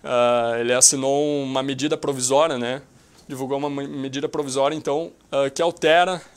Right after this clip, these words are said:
justamente essa questão do, do calendário acadêmico. E na segurança, o Alan Dias traz o destaque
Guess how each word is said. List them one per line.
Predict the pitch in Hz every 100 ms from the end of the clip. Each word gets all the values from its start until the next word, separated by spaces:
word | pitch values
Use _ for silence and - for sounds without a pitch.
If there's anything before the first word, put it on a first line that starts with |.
| -
justamente | - 143 147 143
essa | 143 143
questão | 139 - 135
do, | 143 143 139
do | 135
calendário | 131 139 135 131 139
acadêmico. | 139 156 131 120 113 - _ _ _ _ _ _ _ _ _
E | - 185
na | 226
segurança, | 190 202 180 185 220 202
o |
Alan | 160 156 147
Dias | 147 165
traz | 156 147 131
o |
destaque | 143 - 151 160 180